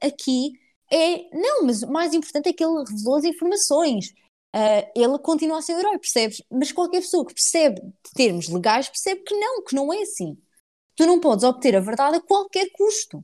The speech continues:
Mas pronto, continuando, <laughs> vamos deixar este debate. Só para tu teres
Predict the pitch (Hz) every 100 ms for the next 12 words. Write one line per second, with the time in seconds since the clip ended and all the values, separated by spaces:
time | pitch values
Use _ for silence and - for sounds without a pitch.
0 | - 233 - - - - _ - - _
1 | - 294 269 240 185 208 196 - _ -
2 | 214 202 302 247 285 294 269 247 254 -
3 | 180 180 165 - - 226 - - 539 453
4 | - 381 359